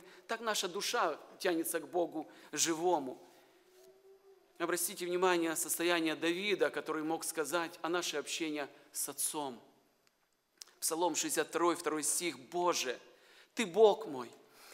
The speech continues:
Тебя от ранней зари ищу я. Тебя жаждет душа моя, по Тебе томится плоть моя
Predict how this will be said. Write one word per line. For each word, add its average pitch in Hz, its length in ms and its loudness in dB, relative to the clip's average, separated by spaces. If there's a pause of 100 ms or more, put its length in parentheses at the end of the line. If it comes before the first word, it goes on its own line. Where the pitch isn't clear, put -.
Тебя 233 280 8
от 247 100 6
ранней 240 320 10
зари 233 440 8
ищу - 320 4
я. 147 320 2 (760)
Тебя 202 260 8
жаждет 196 680 6
душа 202 500 8
моя, 147 340 4 (420)
по 214 100 10
Тебе 220 320 6
томится 226 640 8
плоть 220 560 8
моя 160 400 4